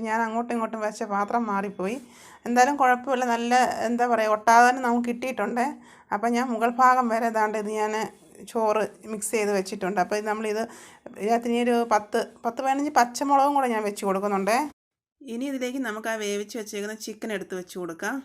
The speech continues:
കണ്ടോ, ഇതുപോലെ ആക്കി എടുത്തിട്ടുണ്ട്, ഒരു ഫ്രൈ പോലെ ആക്കി എടുത്തിട്ടുണ്ട് ഞാൻ. മന്തി എന്ന് പറഞ്ഞാൽ തന്നെ അതിൻ്റെ ഹൈലൈറ്റ് പുക ഇട്ട് കൊടുക്കുന്നതല്ലേ. അപ്പോൾ ഇതിലേക്ക് ഞാൻ നാല്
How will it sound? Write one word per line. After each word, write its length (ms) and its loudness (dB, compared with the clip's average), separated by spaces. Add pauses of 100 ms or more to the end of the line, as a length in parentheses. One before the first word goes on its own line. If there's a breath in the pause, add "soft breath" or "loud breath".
(140)
കണ്ടോ, 240 -6
ഇതുപോലെ 420 -6
ആക്കി 240 -10
എടുത്തിട്ടുണ്ട്, 300 -8
ഒരു 100 -12
ഫ്രൈ 180 -2 (160)
പോലെ 320 -6
ആക്കി 200 -10
എടുത്തിട്ടുണ്ട് 400 -8 (100)
ഞാൻ. 160 -6 (1400)
മന്തി 340 -4
എന്ന് 180 -2
പറഞ്ഞാൽ 400 -4
തന്നെ 220 -8 (100)
അതിൻ്റെ 280 -8
ഹൈലൈറ്റ് 520 -8
പുക 140 -10 (140)
ഇട്ട് 160 -10
കൊടുക്കുന്നതല്ലേ. 600 -6
അപ്പോൾ 180 -10
ഇതിലേക്ക് 340 -8
ഞാൻ 100 -6 (100)
നാല് 280 0